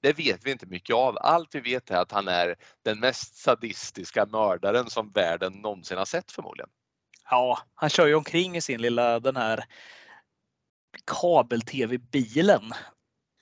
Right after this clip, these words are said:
Speaker 2: som han,
Speaker 1: Precis.
Speaker 2: eh, som står ofta parkerad utanför offrens hem.
Speaker 1: För det är ju så, och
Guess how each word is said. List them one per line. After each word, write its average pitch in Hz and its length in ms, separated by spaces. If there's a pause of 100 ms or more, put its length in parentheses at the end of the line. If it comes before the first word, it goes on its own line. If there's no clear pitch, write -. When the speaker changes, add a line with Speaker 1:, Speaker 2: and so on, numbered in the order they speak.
(140)
Speaker 2:
som 135 220
han, 123 100
Speaker 1:
Precis. 123 160 (300)
Speaker 2:
eh, 123 260
som 143 200
står 120 220
ofta 127 280
parkerad 117 500
utanför 120 480
offrens 120 440
hem. - 180 (760)
Speaker 1:
För 143 120
det 156 80
är 156 100
ju 180 180
så, 80 380
och 113 180